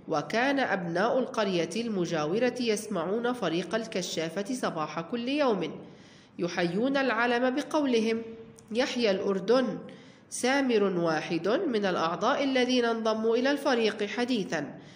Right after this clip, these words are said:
لذا طلب القائد إلى فريق، إلى عريف الطليعة أن يعلمه قانون الكشاف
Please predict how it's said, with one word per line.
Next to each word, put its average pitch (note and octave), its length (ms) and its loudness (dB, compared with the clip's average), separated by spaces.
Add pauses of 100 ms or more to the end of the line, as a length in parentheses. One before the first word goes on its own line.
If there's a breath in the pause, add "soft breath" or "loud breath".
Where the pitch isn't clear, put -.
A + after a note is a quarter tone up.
(260 loud breath)
لذا F3+ 300 4
طلب D4 360 2
القائد G#3+ 840 2 (320 loud breath)
إلى E3 260 2
فريق، G3+ 440 0 (120)
إلى G3 160 2
عريف F3 500 2
الطليعة A#3+ 600 2 (220)
أن A3+ 80 -2
يعلمه B3 680 2
قانون G#3+ 440 4
الكشاف F3+ 680 -2